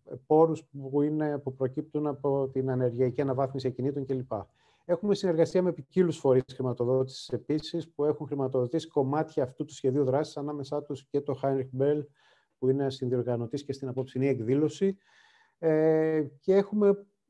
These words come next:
ε, κα-, είμαστε σε συζητήσεις με το Υπουργείο για να κάνουμε mainstreaming, ας πούμε, την, ε, πολιτική μας και στην εθνική στεγαστική πολιτική, γιατί αν δεν γίνει αυτό, προφανώς δεν μπορούν να υπάρξουν μετά, να ακολουθήσουν και χρηματοδοτήσεις.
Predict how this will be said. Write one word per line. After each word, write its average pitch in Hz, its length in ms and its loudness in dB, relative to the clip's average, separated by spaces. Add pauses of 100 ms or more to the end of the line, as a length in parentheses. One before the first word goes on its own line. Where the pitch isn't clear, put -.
(160)
ε, 170 160 8
κα-, 180 320 2
είμαστε 180 360 0
σε 165 120 -4
συζητήσεις 151 520 -2
με 180 120 -4
το 165 80 0
Υπουργείο 156 480 2
για 170 220 2
να 160 160 0
κάνουμε 170 520 2
mainstreaming, 165 720 2
ας 139 180 -6
πούμε, 160 300 0
την, 143 480 -2
ε, 131 480 -2
πολιτική 127 540 2
μας 156 300 -2
και 165 140 0
στην 156 180 -6
εθνική 143 300 -4
στεγαστική 139 440 -4
πολιτική, 131 440 -2
γιατί 147 580 2
αν 143 260 2
δεν 143 140 4
γίνει 139 320 2
αυτό, 151 520 -2
προφανώς 131 540 -4
δεν 143 100 2
μπορούν 135 300 0
να 135 60 -2
υπάρξουν 131 460 -4
μετά, 120 240 -4
να 127 80 -4
ακολουθήσουν 127 580 -6
και 127 80 -12
χρηματοδοτήσεις. 123 840 -6